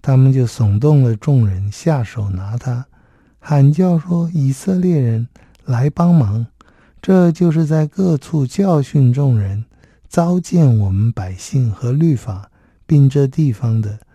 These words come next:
他又带着希利尼人进殿，污秽了这圣地。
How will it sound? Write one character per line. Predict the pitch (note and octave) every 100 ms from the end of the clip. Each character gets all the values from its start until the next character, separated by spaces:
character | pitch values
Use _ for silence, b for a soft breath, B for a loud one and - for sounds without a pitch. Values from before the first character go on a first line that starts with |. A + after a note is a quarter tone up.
| b b
他 | - D#3
又 | D#3+ D3
带 | - D#3
着 | C#3 B2+
希 | - E3+
利 | E3+ E3+
尼 | C3+ B2
人 | A#2 B2
进 | - C#3+ B2
殿， | B2 A#2 G#2+ b b b b
污 | F3+ F#3+
秽 | F3+ F#3+ C#3+
了 | A#2
这 | A#2+
圣 | A2+ - C3 G#2+
地。 | G#2+ A2